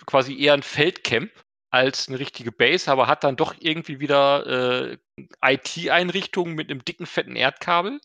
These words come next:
Ähm, dann frage ich mich, warum, äh, lassen die ein einheimisches Kind in eine U-S-Militäreinrichtung? Woher weiß das Kind, dass die, äh, Einsatztruppe gerade von ihrem, äh, ne, von ihrer,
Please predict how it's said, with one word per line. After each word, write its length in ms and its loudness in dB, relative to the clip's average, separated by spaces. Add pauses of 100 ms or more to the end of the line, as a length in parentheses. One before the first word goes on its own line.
(320)
Ähm, 540 4 (340)
dann 360 2
frage 360 0
ich 140 -14
mich, 200 -14 (100)
warum, 640 0 (240)
äh, 440 4
lassen 460 -2
die 280 -12 (120)
ein 280 2 (120)
einheimisches 800 0
Kind 320 -2
in 200 -8
eine 220 0
U-S-Militäreinrichtung? 1400 -4 (280)
Woher 380 0
weiß 220 2
das 260 -2
Kind, 360 -6
dass 360 0
die, 440 -8
äh, 220 4
Einsatztruppe 760 0
gerade 260 2
von 180 -6
ihrem, 480 -8
äh, 280 0
ne, 200 -2 (220)
von 180 -2
ihrer, 1000 2